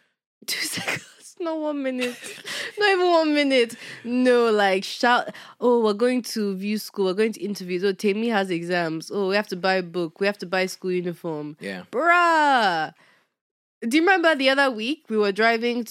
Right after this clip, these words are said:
Speaker 1: to buy crepe and I saw that mommy and daughter, it was a Saturday morning.
Speaker 2: Mm-hmm.
Speaker 1: And the daughter was wearing boots, coat, and hat. And I was like, to you, like, after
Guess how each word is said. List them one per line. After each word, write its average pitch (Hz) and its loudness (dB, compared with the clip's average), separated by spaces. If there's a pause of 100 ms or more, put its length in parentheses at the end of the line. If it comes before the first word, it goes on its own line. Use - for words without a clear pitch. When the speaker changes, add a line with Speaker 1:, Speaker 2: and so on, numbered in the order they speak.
(140)
Speaker 1:
to 190 -2
buy 196 0
crepe 190 -4 (240)
and 196 -2
I 196 2
saw 226 0
that 208 0
mommy 190 0
and 165 -2
daughter, 160 -4
it - -2
was 151 -6
a 160 -6
Saturday 170 -4
morning. 151 -10 (100)
Speaker 2:
Mm-hmm. 127 -12 (440)
Speaker 1:
And 190 -2
the 185 2
daughter 214 0
was 180 0
wearing 180 0
boots, 170 -6
coat, 170 -6
and 147 -6
hat. 147 -8
And 185 -2
I 180 0
was 185 -4
like, 175 -6
to 190 -12
you, 180 -8 (720)
like, 190 -2
after 254 0